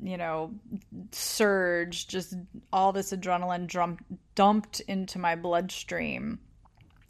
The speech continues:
And I'm driving around with my heart racing. And this video is, um, about five minutes long, and I'm posting it to my OnlyFans and Avian Stars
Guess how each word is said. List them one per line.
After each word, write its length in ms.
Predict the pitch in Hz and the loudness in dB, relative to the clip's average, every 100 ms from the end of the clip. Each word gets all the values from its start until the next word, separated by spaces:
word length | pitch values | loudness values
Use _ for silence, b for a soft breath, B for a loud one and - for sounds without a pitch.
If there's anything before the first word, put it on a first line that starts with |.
| - | -6
And 100 | 180 | -2
I'm 140 | 190 | 0
driving 380 | 185 170 180 185 | 4 4 4 0
around 500 | 175 170 170 170 170 | 0 2 4 4 2
with 100 | 175 | -4
my 160 | 175 175 | -2 -2
heart 300 | 180 175 - | 0 -2 0
racing. 580 | 170 175 - 180 180 b b b b b b b b b _ | -4 -6 -6 -6 -8 b b b b b b b b b _
And 180 | 240 240 | 4 6
this 200 | 330 370 | 4 2
video 1000 | 220 226 294 285 254 233 226 226 220 - | 0 2 4 8 10 10 8 6 2 0
is, 680 | 220 220 214 208 202 202 190 - | 0 2 2 0 0 -4 -6 -4
um, 640 | 190 185 170 147 131 185 185 b b b b b _ _ - - - - _ - | 0 0 -2 -4 -10 -12 -14 b b b b b _ _ -20 -20 -20 -20 _ -4
about 280 | 208 202 - | 4 4 2
five 400 | - 202 190 202 | 2 6 6 4
minutes 400 | 208 202 185 - | 0 -2 -4 -6
long, 480 | 190 170 175 185 180 | -2 0 0 -2 -6
and 140 | 185 185 | -4 -4
I'm 160 | 185 | -4
posting 500 | 190 - 214 - 190 | -6 -6 -6 -6 -6
it 140 | 180 - | -6 -8
to 120 | 202 | -6
my 140 | 180 | -4
OnlyFans 640 | - 196 190 190 180 175 185 | -4 -4 -4 -4 -4 -4 -6
and 160 | 175 | -8
Avian 420 | - 185 185 180 | -8 -8 -8 -8
Stars 480 | 180 - 180 180 185 | -8 0 2 2 -2